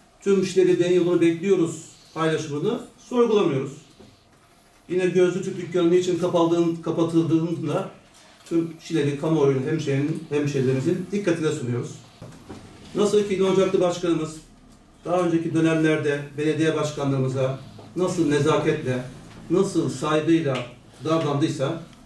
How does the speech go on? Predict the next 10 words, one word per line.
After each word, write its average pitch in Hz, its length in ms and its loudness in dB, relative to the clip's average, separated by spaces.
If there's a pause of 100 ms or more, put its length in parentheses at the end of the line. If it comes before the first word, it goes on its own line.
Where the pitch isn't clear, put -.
(320)
aynı 160 320 2
nezaketi, 131 800 0 (260)
aynı 139 300 0
saygıyı 127 600 0 (420)
mevcut 143 560 0 (680)
Şile 135 440 0
Belediye 135 440 0
Başkanımızdan 131 640 0
da 202 260 -2 (240)
bekliyoruz. 160 540 -2